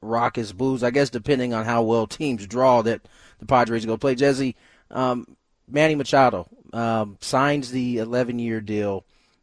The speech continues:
Uh, they basically rip up the old deal. They, they do a new one. And it's not often that you and I, I don't know that we've ever really been able to have the legacy conversation, but with this contract, that's kind of the era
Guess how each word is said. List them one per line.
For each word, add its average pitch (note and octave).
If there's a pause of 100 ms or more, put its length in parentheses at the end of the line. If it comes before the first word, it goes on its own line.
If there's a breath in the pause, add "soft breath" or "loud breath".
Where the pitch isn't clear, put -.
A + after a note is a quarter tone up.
Uh, G#2
they G2+
basically A#2+
rip A#2
up A#2+
the A#2
old A#2
deal. A#2
They, G2
they G2+
do C3
a C3+
new B2
one. A2 (540)
And C3+
it's E3+
not A#3
often G3+
that D3
you E3
and D3+
I, C#3+ (580)
I C3
don't F3+
know B2
that A2+
we've A#2+
ever C#3+ (140)
really A2
been A#2
able A2+
to G#2+
have A2 (480 soft breath)
the C3
legacy A#2+
conversation, G#2
but G2+ (480)
with B2
this E3
contract, D3 (760)
that's -
kind A#3+
of A3+
the F#3
era G3